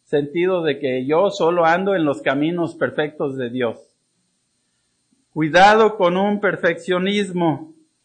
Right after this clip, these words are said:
de que los perfectos siempre andan en el camino de Dios, ¿verdad? Cuidado, los perfectos siempre andan en el camino de Dios.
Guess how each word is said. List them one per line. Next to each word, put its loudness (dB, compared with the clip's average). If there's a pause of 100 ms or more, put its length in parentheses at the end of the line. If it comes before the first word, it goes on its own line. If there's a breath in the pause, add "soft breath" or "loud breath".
(160)
de 2
que 0 (960)
los 0
perfectos 0
siempre 2
andan 0
en -2
el -2
camino 0
de 0
Dios, -6 (180)
¿verdad? -10
Cuidado, -2
los -4
perfectos -2
siempre 0
andan 2
en -2
el -6
camino 0
de 0
Dios. -6